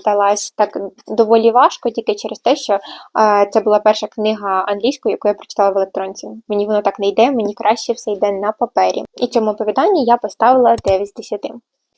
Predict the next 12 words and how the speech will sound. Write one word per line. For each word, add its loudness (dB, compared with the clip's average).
І 0
десятою 2
книгою 0
грудня -2
була 2
ось 2
така 0
важкезна, -4
величезна 0
книга. -4
Це -6
комікс 0